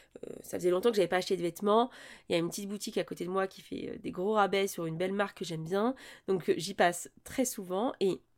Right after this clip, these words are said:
j'ai été encore juste avant de tourner ce podcast. J'ai trouvé un très joli haut et je me suis dit, « Mais Sophie, en fait, ce haut, est-ce que vraiment t'en as besoin ? Est-ce que, euh, tu l'as pas déjà ? Est-ce que t'as pas déjà trop de vêtements dans cette couleur ? Est-ce que vraiment il te met en valeur ? » Enfin,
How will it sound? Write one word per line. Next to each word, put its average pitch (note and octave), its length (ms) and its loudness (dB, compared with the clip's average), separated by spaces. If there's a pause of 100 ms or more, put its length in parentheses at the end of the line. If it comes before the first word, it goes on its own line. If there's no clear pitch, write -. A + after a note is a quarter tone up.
(200)
j'ai G#3 180 4
été A3 140 4
encore A3+ 240 2
juste C4+ 180 -4
avant A#3 140 4
de A3+ 80 -2
tourner A3 180 -2
ce - 80 -12
podcast. - 480 -6 (480)
J'ai C4 120 2
trouvé - 180 2
un D4 80 6
très F4+ 260 6
joli A3 380 4
haut G#3 360 8 (460)
et A3+ 80 6
je G3+ 80 -2
me G#3 40 -2
suis G3 140 -8
dit, « A#3 100 -6
Mais G3+ 80 -2
Sophie, - 300 -10 (240)
en - 40 -18
fait, - 160 -14
ce - 160 -10
haut, - 320 -6
est-ce - 180 -8
que - 80 -2
vraiment F#3+ 400 2
t'en G3 160 -6
as E3+ 80 0
besoin ? F3+ 580 0
Est-ce - 200 -6
que, G3+ 320 0
euh, F3+ 140 2 (460)
tu - 120 -2
l'as F3+ 120 8
pas F3+ 140 2
déjà ? E3+ 540 2
Est-ce G3+ 160 -2
que A3 60 -6
t'as G#3 120 -6
pas F3+ 100 -6
déjà E3+ 200 -4
trop A3 440 2
de - 60 -8
vêtements A3+ 260 0
dans A3 80 0
cette - 200 -4
couleur ? G#3 380 2 (380)
Est-ce - 240 0
que A3+ 300 4
vraiment G#3 260 6
il A3+ 80 4
te - 140 -6
met A3 60 2
en G#3+ 40 0
valeur ? » G#3 420 4
Enfin, - 100 2